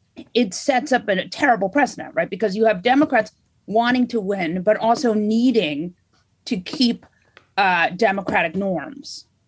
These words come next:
And that is an impossible situation. So what I'm suggesting is that Democrats, there's this one bill, there are two bills right now in the Senate, one from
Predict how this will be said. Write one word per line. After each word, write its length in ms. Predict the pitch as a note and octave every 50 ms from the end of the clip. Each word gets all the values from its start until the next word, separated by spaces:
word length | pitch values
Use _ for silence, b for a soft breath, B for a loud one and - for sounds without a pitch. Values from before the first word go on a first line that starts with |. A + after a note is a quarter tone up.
| _ _ _ _ -
And 220 | - G#3+ A3+ A3+ A#3
that 320 | A#3 B3+ C4+ C4+ C4+ C4+ -
is 200 | A3 B3 A3 A#3
an 80 | A#3+
impossible 500 | A#3 A#3 A3 G3+ A#3+ A#3+ - - G3+ G#3+
situation. 640 | - - A3+ - B3+ C#4+ E4 B3+ - F3+ D3+ - -
So 140 | - - G#3
what 340 | G#3 F#3+ A3+ A#3 A#3 - - _ _ _ _ _ _ _ _ _ _ -
I'm 400 | G#3 A#3 C4+ D4+ E4 E4+ E4+ D#4
suggesting 760 | - - G#3+ F#3 F#3 D3+ D#3+ - - C3 C#3+ B2+ B2 E3 - _ _ _ _ _ _ _ _ _ _ _ _ _ _ _ _ - -
is 140 | - A3 F3
that 160 | G#3 F#3+ F#3+
Democrats, 760 | F#3 A#3+ A3+ A#3+ B3+ B3 - A3 G#3+ G3 F#3 G3 F3+ - - _ _ _ _ _ _ _ _ _ _ _ -
there's 280 | G#3+ F#3+ C4 C4 A3 F#3+
this 180 | A#3+ A#3 -
one 320 | A3+ A#3+ D4 D#4 D4+ C#4+ C#4
bill, 300 | - C4 A#3+ A3 G#3 -
there 140 | G#3+ A#3 A#3
are 100 | A#3+ A#3
two 260 | - - - G#4 F4+
bills 300 | C4+ B3+ A#3 A3 F#3+ G3+
right 220 | G#3+ F#3+ F#3 -
now 380 | D#3+ E3 D#3 D#3+ D3 D3 D#3+ D#3 -
in 120 | F#3 F#3
the 80 | F#3 F3+
Senate, 420 | F3+ - G#3 E3+ D#3 C3 C3 -
one 300 | - E3+ F3+ E3+ F3 G3
from 320 | F3+ - A#3 A3 G#3+ F#3